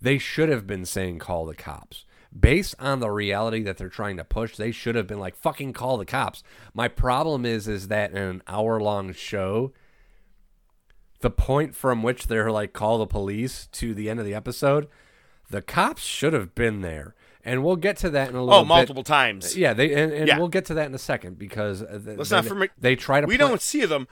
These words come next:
Speaker 2: but there's commercial breaks in this thing too.
Speaker 1: They try to, they
Speaker 2: <laughs>
Speaker 1: try to play it off. Exactly, exactly.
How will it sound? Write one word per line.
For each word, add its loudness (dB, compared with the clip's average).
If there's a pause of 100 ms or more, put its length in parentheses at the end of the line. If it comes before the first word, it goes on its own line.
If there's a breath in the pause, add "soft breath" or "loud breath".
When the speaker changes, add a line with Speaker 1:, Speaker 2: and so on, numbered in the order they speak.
Speaker 2:
but -6
there's 0
commercial 4
breaks 4
in -6
this 0
thing 0
too. 4
Speaker 1:
They 4
try 4
to, 2
they 4
Speaker 2:
<laughs> -
Speaker 1:
try 2
to -2
play 2
it 2
off. 4
Exactly, -6
exactly. -2